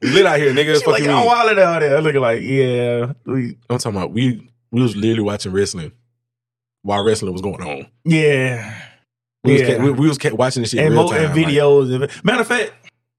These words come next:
Speaker 2: we fucked up. We fucked up. We talked about the, the big picture. Let's talk
Speaker 1: Mm-hmm.
Speaker 2: about that whole goddamn day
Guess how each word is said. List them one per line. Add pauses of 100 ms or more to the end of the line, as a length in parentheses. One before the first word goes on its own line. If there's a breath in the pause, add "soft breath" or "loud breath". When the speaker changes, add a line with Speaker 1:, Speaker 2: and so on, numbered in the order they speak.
(320)
Speaker 2:
we
fucked
up. (460)
We
fucked
up.
We
talked
about
the, (120)
the
big
picture.
Let's
talk
Speaker 1:
Mm-hmm.
Speaker 2:
about
that
whole
goddamn
day